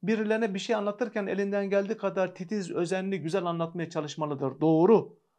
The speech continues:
Ama işin öğretmek olduğunda, bu senin işin olduğunda artık onu baştan savma yapma hakkın yoktur.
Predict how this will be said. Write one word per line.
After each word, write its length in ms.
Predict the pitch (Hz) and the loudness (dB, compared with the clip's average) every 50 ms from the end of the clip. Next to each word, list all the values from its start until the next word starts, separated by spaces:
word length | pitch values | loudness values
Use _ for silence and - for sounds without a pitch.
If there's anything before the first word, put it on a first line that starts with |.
| _ _ _ _ _ _ _ | _ _ _ _ _ _ _
Ama 460 | - 185 214 202 165 - - - _ _ _ _ _ _ _ _ _ _ _ _ _ _ _ _ _ - | 4 6 8 8 6 4 2 -4 _ _ _ _ _ _ _ _ _ _ _ _ _ _ _ _ _ -2
işin 520 | 175 - - 262 285 285 254 220 - - - | 0 2 6 8 8 8 8 6 2 0 2
öğretmek 760 | 151 165 165 165 180 190 190 190 - - 269 311 294 294 208 | 4 4 4 6 4 2 0 -2 0 4 4 4 4 4 4
olduğunda, 720 | 180 170 165 147 139 127 139 131 131 127 120 - 127 131 - | 4 4 4 2 0 -4 -4 -4 -4 -6 -8 -12 -16 -12 -8
bu 80 | 175 185 | -8 -4
senin 400 | - 214 240 269 233 - - - - | -2 0 0 2 0 -2 -4 -6 -2
işin 300 | 175 - - 277 285 269 | 0 2 4 4 4 4
olduğunda 760 | 254 214 196 175 160 170 170 170 175 190 247 285 311 - _ _ _ _ _ _ _ _ _ _ | 4 2 2 2 0 -2 -2 -2 -2 -2 -2 -2 -4 -8 _ _ _ _ _ _ _ _ _ _
artık 360 | - 151 175 170 - 262 262 262 | 2 4 4 4 2 0 -2 0
onu 280 | 254 233 185 135 - | 0 0 0 -2 -2
baştan 360 | 147 147 139 - - 233 247 | -2 -4 -4 -2 -2 -2 -2
savma 380 | 233 233 - 214 202 185 170 147 | -2 -2 -2 -2 0 0 -2 -4
yapma 400 | 143 151 156 151 - 190 196 170 | -4 -4 -4 -4 -4 -4 -6 -6
hakkın 540 | - - 175 185 185 - _ _ - 226 208 | -2 0 -2 -2 -2 -4 _ _ -4 -2 -2
yoktur. 500 | 175 156 208 262 262 - - 285 285 | 2 2 2 2 2 0 -4 -4 -4